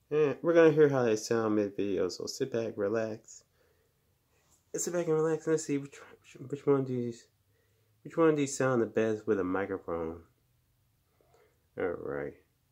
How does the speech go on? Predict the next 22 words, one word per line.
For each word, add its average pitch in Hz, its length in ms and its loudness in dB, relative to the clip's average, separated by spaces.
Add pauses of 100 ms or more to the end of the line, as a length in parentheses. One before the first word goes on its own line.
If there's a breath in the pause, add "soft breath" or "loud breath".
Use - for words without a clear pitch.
(800)
This 208 160 -2
is 185 120 -4
the 151 80 4
Rode 107 560 4
V 110 300 -2
O 101 100 0
Mic 95 360 -6
Me, 139 600 0 (100)
so 98 320 -6
let's - 440 -10 (1080)
hook 156 200 -4
this 127 180 -4
into 117 460 -4
the 92 220 -4 (340)
I 101 400 4
O, 101 520 -4
and 95 140 -8
you 87 80 -12
should 92 200 -12 (120)
hear 87 140 -10
a 82 40 -12
difference. 92 680 -8